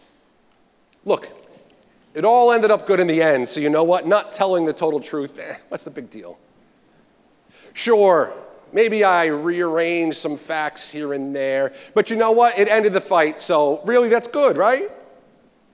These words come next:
I wanna ask you to raise your hand if you've done that. I don't wanna put you in a position to lie.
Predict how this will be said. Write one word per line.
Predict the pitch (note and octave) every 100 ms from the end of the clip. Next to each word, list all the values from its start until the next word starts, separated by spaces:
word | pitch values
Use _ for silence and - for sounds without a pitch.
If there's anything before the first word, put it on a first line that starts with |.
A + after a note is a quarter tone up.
| _ _ _ _ _
I | C#3
wanna | F3
ask | E3+
you | E3+
to |
raise | D3+ C#3+
your | B2
hand | C3+ A#2+
if |
you've | A2+
done | A#2+ A2
that. | G2
I | F#2
don't | G2+
wanna | G2
put | A2+ -
you |
in | F#2
a |
position | G2 F#2+ G2+
to |
lie. | F#2 F2